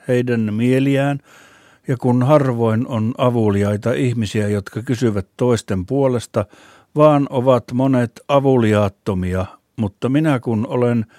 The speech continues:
pääpiirteissään hyvä ihminen, monista runsaista ja monipuolisista vioistani huolimatta,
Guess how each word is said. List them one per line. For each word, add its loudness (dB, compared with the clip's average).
pääpiirteissään 0
hyvä 0
ihminen, -4
monista 0
runsaista -2
ja -4
monipuolisista -2
vioistani -2
huolimatta, -2